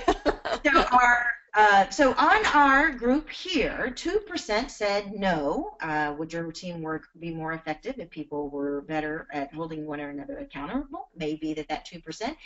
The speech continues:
Speaker 2: you guys are already effective at holding each other accountable, um, or accountability isn't an issue, one or the other. Um, and ninety-eight percent yes, the teamwork would be more,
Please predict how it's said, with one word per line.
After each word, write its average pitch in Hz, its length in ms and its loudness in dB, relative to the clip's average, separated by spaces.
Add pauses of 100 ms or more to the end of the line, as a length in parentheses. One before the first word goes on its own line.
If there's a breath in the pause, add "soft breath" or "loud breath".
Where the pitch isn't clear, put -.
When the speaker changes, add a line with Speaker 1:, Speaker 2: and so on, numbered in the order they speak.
(220 loud breath)
Speaker 2:
you 180 100 -10
guys 165 220 -2
are 170 120 -6
already 175 460 -2
effective 175 420 -6
at 151 100 -4
holding 151 340 -6
each 139 160 -12
other 139 220 -8
accountable, 180 560 -8 (420 loud breath)
um, 160 360 0
or 226 240 6
accountability 165 720 -2
isn't 147 200 -4
an 143 100 -6
issue, 202 320 -8
one 143 200 -4
or 139 40 -4
the - 140 -2
other. - 240 -6 (420 loud breath)
Um, 156 480 2
and 185 220 0
ninety-eight 262 560 2
percent 202 320 -6
yes, 170 720 0
the 147 100 -6
teamwork 170 600 -8
would 156 160 -6
be 151 260 -6
more, 143 360 -8